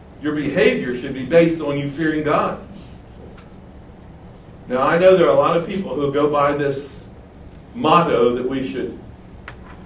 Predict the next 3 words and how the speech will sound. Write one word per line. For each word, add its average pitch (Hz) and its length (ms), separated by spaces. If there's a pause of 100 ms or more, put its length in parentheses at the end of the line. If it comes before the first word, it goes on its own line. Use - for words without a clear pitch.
(1500)
love 175 360
the 185 60
sinner - 460